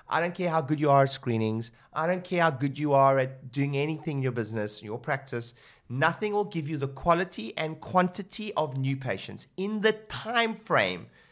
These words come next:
high return on investment, time return on investment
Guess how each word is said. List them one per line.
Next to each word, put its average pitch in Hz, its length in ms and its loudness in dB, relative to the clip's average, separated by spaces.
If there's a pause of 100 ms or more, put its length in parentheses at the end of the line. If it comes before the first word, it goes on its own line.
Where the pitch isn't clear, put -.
(180)
high 196 380 4
return 202 380 -2
on 196 100 -4
investment, 143 520 -6
time 196 380 -10
return 180 260 -8
on 151 60 -8
investment 127 420 -10